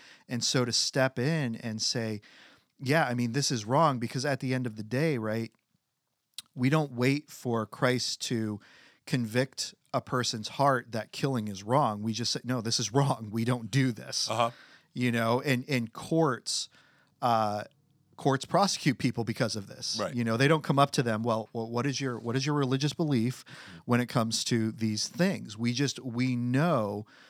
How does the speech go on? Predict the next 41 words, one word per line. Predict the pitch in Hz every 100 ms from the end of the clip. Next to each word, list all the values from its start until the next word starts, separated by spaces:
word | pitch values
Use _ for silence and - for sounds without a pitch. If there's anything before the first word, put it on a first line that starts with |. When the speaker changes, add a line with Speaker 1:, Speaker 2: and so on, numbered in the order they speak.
| - _ -
Speaker 1:
that | 120 120 113
law | 113 110 117 123 - - _ _
and | 131
authority | 113 - - 139 151 117 107
comes | - 127 113
from | - 110 104
God. | 113 147 120 101
And | 117 113
so | -
this | 107 107 151 165
is | 170 139 123
what | 123 117
we, | 123 113 110 107 110 _ _ 80 _ 127 110 104 _ -
what | 131 113 120
I | 127
would | 127 117
hope | 160 233 -
we | 123
would | 123 110
want | 123 131 135
to | 127
share | - 143 135
with | 127 123 -
others | 151 165 104 110 - - - - - - _ 127
um, | 123 117 113 107
so, | - - 143 131 120 - _
you | 156 156
know, | 127
in | 131
a | -
sense, | - 214 220 -
yeah, | 185 214
I |
mean, | 131 120
the, | 117
the | 123
gospel | 117 135 190 - 143
is, | 113 104
is | 117 120 104
there, | 101 127 202 160 110
but, | 101 117 117